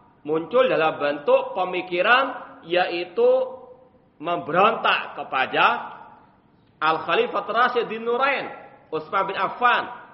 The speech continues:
yang dipelopori oleh Abdullah bin Saba Al-Yahudi. Maka kalau kita pelajari lebih detail lagi kelompok Khawarij, itu ada nama kelompok yang dinamakan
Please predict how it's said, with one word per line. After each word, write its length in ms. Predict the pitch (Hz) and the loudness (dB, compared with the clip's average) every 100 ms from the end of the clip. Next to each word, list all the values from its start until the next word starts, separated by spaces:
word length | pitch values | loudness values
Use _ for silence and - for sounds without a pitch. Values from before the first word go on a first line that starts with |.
| - 143 | -16 -2
yang 160 | 165 | -2
dipelopori 640 | 151 139 147 135 - 151 160 | -2 -6 -4 -4 -4 -6 -6
oleh 320 | 123 151 202 - - - _ | -2 -2 -2 -10 -20 -20 _
Abdullah 480 | 143 143 127 139 127 | -6 -6 -4 -4 -4
bin 160 | - | -8
Saba 420 | - 123 113 143 214 - - - - - | -8 -8 -2 2 2 0 -10 -18 -20 -12
Al-Yahudi. 960 | 143 143 147 143 151 156 143 120 - - _ _ _ _ _ _ _ _ _ _ _ 104 | -6 -4 -2 -2 -2 -6 -6 -8 -12 -20 _ _ _ _ _ _ _ _ _ _ _ -10
Maka 320 | 107 160 170 | -6 -2 -2
kalau 160 | 170 | -2
kita 320 | 175 202 196 180 | -4 -6 -6 -4
pelajari 600 | 156 131 127 131 170 196 - - _ _ _ - | -2 -2 -2 -2 -2 -4 -12 -20 _ _ _ -12
lebih 320 | 120 123 127 | -10 -8 -6
detail 220 | 151 151 | -2 2
lagi 420 | 156 135 147 175 180 - - | 2 2 -2 -4 -8 -20 -10
kelompok 480 | 123 143 160 143 | -6 -6 -6 -6
Khawarij, 400 | 160 151 143 180 - - - - _ _ _ _ | -2 0 2 0 -4 -14 -20 -20 _ _ _ _
itu 320 | 156 170 170 254 | -6 -6 0 0
ada 800 | - 170 147 123 190 233 226 175 | 0 -2 -2 4 4 4 0 -6
nama 560 | 170 165 165 190 185 | -4 -2 -2 -4 -4
kelompok 640 | 185 160 160 214 226 - 160 | -4 -6 -6 -4 -4 -4 -4
yang 240 | 160 165 | -4 -4
dinamakan 840 | 127 147 151 143 143 143 180 196 | -8 -6 -4 -4 -4 -4 -4 -4